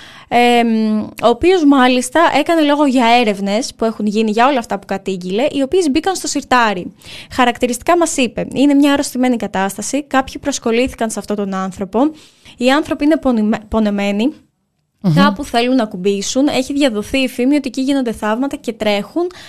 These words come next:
Speaker 1: άλλοι απογοητεύονται, άλλοι νομίζουν ότι έγινε θαύμα. Οι άνθρωποι δεν θέλουν κάτι βαθύτερο στη ζωή τους, θέλουν κάτι μαγικό. Είναι ένα απόστημα που πρέπει να σπάσει. Έχουν γίνει έρευνες, ανακρίσεις,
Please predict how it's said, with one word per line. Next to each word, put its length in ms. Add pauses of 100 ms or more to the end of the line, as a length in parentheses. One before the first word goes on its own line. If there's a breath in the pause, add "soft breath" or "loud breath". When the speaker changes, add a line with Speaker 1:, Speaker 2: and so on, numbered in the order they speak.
(180 loud breath)
Speaker 1:
άλλοι 220
απογοητεύονται, 840
άλλοι 280
νομίζουν 420
ότι 140
έγινε 320
θαύμα. 440 (320 loud breath)
Οι 120
άνθρωποι 520
δεν 120
θέλουν 260
κάτι 200
βαθύτερο 400
στη 160
ζωή 260
τους, 180
θέλουν 240
κάτι 220
μαγικό. 680 (300 loud breath)
Είναι 200
ένα 200
απόστημα 540
που 140
πρέπει 260
να 100
σπάσει. 640
Έχουν 260
γίνει 300
έρευνες, 460
ανακρίσεις, 580